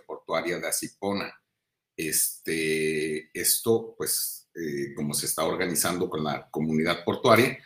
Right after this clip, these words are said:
pues, se decidió, eh, hacerlo dentro de sus instalaciones. Eh, si quieren participar, se tienen que comunicar al teléfono tres doce, ciento treinta y tres. Ay, se me fue la imagen. <laughs>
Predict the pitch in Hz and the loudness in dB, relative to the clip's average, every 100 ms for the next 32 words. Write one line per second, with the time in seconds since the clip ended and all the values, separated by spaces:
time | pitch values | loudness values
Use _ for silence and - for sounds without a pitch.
0 | - _ _ - 117 117 - - _ _ | -20 _ _ 6 6 6 2 -6 _ _
1 | _ _ _ _ - - 95 92 - 98 | _ _ _ _ -2 4 6 6 4 2
2 | 87 104 107 107 - - _ - 78 78 | 4 6 6 4 -8 -18 _ -10 -8 -4
3 | 78 78 95 90 92 92 - 98 98 101 | -2 2 2 2 2 -2 0 2 2 2
4 | 87 78 - 78 78 76 - 76 69 - | -4 -4 -4 -4 -6 -6 -6 -4 -2 -4
5 | 76 69 - - _ - - - - - | -4 -4 -6 -8 _ -20 -20 -20 -20 -4
6 | 101 92 92 95 92 92 90 - - _ | 0 4 4 4 4 2 0 -6 -20 _
7 | - - - 113 117 127 127 117 110 101 | -4 -2 4 8 8 8 8 8 8 6
8 | 98 123 117 131 127 123 151 - 127 113 | 6 6 6 4 0 2 4 4 2 2
9 | 120 117 95 95 90 87 101 107 107 104 | 2 0 -4 -4 -6 -2 0 0 0 0
10 | 104 110 98 - 101 - 117 117 135 - | 0 -2 -2 0 0 0 0 2 0 -2
11 | 101 107 104 101 90 - 85 - - 120 | -4 -4 -4 -4 -6 -4 -4 -2 4 4
12 | 185 - - - _ _ _ _ _ _ | 4 2 -2 -8 _ _ _ _ _ _
13 | _ _ - - - - - - 87 78 | _ _ -10 -6 -6 -6 -14 -12 -10 -8
14 | 85 92 95 104 - 131 - - - - | -6 -4 -2 -2 -2 -4 -4 -2 -2 -4
15 | - - - 143 - 147 - 131 | -4 -6 -6 -10 -8 -8 -8 -12